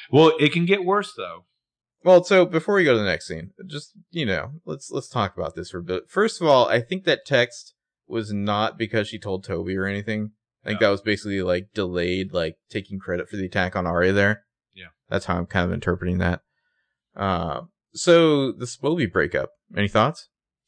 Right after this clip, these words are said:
Speaker 1: I think it, like I said, I think it's one of those things where that relationship was over, like, once long distance was, was entered into the equation, and it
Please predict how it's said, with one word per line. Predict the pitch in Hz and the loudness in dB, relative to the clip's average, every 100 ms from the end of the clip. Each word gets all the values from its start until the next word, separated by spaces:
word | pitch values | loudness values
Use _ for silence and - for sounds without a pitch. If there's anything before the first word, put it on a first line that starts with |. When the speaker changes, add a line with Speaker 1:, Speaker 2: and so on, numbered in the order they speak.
| - - - - - - - _ _ _ _ _ _ _ _ _ _ _ _ _ _ - | -20 -20 -20 -20 -20 -20 -20 _ _ _ _ _ _ _ _ _ _ _ _ _ _ 0
Speaker 1:
I | 131 139 135 131 123 - | 2 2 0 -2 -4 -4
think | 139 139 - | -2 -2 -8
it, | 135 127 - | -6 -6 0
like | 147 | 0
I | 151 | 0
said, | 160 | 0
I | 147 | 0
think | 143 180 190 | 0 -4 -2
it's | 196 180 | -4 -4
one | 147 | -2
of | 139 | -2
those | 135 123 | -2 -4
things | 123 117 110 | -6 -6 -8
where | 104 101 101 101 98 95 _ _ 117 | -6 -4 -2 -4 -6 -10 _ _ -4
that | 117 120 120 | 0 2 0
relationship | 120 117 - 131 | -4 -6 -8 -12
was | 127 - | -16 -16
over, | 107 107 98 85 95 | -10 -10 -10 -16 -18
like, | 101 98 | -18 -12
once | 104 107 104 104 | -4 -4 -4 -6
long | 104 101 104 | -4 -4 -4
distance | 101 95 101 98 | -8 -8 -10 -14
was, | 92 92 101 | -18 -16 -12
was | 95 90 | -12 -10
entered | 95 98 95 | -8 -6 -6
into | 92 90 | -8 -12
the | 92 | -14
equation, | 85 - 101 92 90 90 95 | -14 -10 -4 -4 -4 -8 -8
and | |
it | 101 | -8